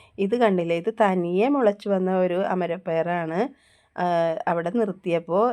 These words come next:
ചെറിയൊരു തൈയാണെങ്കിലും കണ്ടില്ലേ, അത്യാവശ്യം കായ പിടിച്ചിട്ടുണ്ട്. അപ്പോൾ അമരപ്പയർ നമുക്ക് ഈ ഒരു സമയത്ത് നട്ട് വളർത്താം.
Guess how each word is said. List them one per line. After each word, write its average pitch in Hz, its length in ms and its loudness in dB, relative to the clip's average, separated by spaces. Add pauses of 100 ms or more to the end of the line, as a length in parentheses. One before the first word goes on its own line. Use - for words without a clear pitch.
(100)
ചെറിയൊരു 170 460 -4
തൈയാണെങ്കിലും 185 800 0 (100)
കണ്ടില്ലേ, 180 400 -2
അത്യാവശ്യം 185 560 0
കായ 226 280 2
പിടിച്ചിട്ടുണ്ട്. 165 600 -6 (540)
അപ്പോൾ 165 240 0
അമരപ്പയർ 180 720 2
നമുക്ക് 196 420 -4 (120)
ഈ 196 200 -6
ഒരു 185 160 -2
സമയത്ത് 175 580 -8
നട്ട് 196 340 -6
വളർത്താം. 175 580 -4